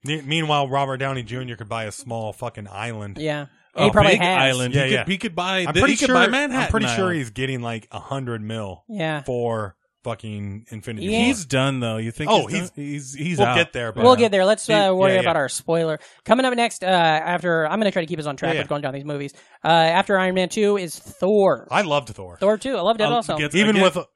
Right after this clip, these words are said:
Speaker 1: all
Speaker 3: a lot
Speaker 1: the,
Speaker 3: of
Speaker 1: all
Speaker 3: ragging,
Speaker 1: the
Speaker 3: but
Speaker 1: funny, uh, uh, angles, too.
Speaker 2: Yeah.
Speaker 1: Everything's, like, shot
Speaker 2: Well,
Speaker 1: lower.
Speaker 2: because it's directed by,
Speaker 1: Kenneth
Speaker 2: uh,
Speaker 1: Branagh.
Speaker 2: Kenneth Branagh, who's
Speaker 1: Mister
Speaker 2: like a
Speaker 1: Shakespeare
Speaker 2: Yeah,
Speaker 1: himself.
Speaker 2: yeah. Do you know, do you remember, did you see, did we see Thor together with the
Speaker 1: Uh-uh.
Speaker 2: Des Moines comedians?
Speaker 1: Nope.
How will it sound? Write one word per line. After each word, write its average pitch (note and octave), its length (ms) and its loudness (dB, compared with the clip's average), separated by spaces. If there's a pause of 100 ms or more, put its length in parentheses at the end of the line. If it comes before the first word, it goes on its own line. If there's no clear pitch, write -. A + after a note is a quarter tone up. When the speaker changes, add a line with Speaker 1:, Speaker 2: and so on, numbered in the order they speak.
(140)
Speaker 1:
all E3 160 6
Speaker 3:
a E3 40 2
lot D3+ 160 2
Speaker 1:
the, D#3 60 0
Speaker 3:
of D#3 60 2
Speaker 1:
all D3 60 6
Speaker 3:
ragging, D#3 340 6
Speaker 1:
the C#3 40 -8
Speaker 3:
but D#3 80 2
Speaker 1:
funny, D3+ 360 0
uh, A#2 340 0 (420)
uh, G2+ 420 -6 (100)
angles, D3 540 -2
too. C3 200 0
Speaker 2:
Yeah. D#3 140 4
Speaker 1:
Everything's, C3 340 -2
like, A#2 180 -2 (220)
shot C3+ 340 -2
Speaker 2:
Well, C#4 160 12
Speaker 1:
lower. D4+ 80 4
Speaker 2:
because D4 220 2
it's C4+ 160 -4
directed F#4 400 0
by, C#4+ 380 2
Speaker 1:
Kenneth A3+ 260 4
Speaker 2:
uh, C4 100 2
Speaker 1:
Branagh. A#3+ 220 6
Speaker 2:
Kenneth C#4+ 240 4
Branagh, F#4+ 300 4
who's G3+ 160 4
Speaker 1:
Mister B3 160 6
Speaker 2:
like F3 120 6
a - 40 4
Speaker 1:
Shakespeare G3+ 520 0
Speaker 2:
Yeah, G#3 100 8
Speaker 1:
himself. B3+ 300 6
Speaker 2:
yeah. G#3+ 260 0 (360)
Do G#3+ 80 2
you B3 60 4
know, C#4+ 200 8
do G3+ 100 -2
you C#4 100 2
remember, C#4+ 640 0
did F#3 160 -4
you A#3+ 140 0
see, B3+ 320 -4
did G#3 80 -4
we A3+ 160 -2
see D4 160 -4
Thor A#3 340 2
together A3 560 -2 (120)
with F#3+ 160 -2
the D#3+ 60 4
Speaker 1:
Uh-uh. F#3+ 200 2
Speaker 2:
Des - 60 -2
Moines G3+ 180 0
comedians? G#3 440 -4
Speaker 1:
Nope. F3 180 4